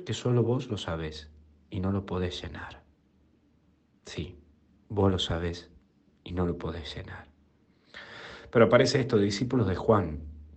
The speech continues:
Dice que los discípulos de Juan y los fariseos fueron a hablar.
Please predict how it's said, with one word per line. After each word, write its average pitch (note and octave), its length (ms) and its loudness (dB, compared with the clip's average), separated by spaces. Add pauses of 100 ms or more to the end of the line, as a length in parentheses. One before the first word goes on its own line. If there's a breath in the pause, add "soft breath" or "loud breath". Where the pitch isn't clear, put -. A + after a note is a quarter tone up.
(320)
Dice A2+ 260 4
que A#2+ 80 2
los G2+ 120 4
discípulos A2+ 420 2
de G2 60 2
Juan A2 240 4
y A#2+ 40 2
los G2 140 0
fariseos G2 500 2
fueron A2 240 0
a F2 140 0
hablar. F2+ 340 -4